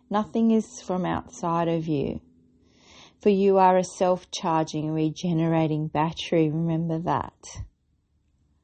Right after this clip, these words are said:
Okay.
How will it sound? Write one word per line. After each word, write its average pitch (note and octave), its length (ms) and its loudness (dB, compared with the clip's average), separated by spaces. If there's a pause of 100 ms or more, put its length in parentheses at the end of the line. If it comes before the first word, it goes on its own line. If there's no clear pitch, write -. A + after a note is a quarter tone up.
(2500)
Okay. F3 320 -6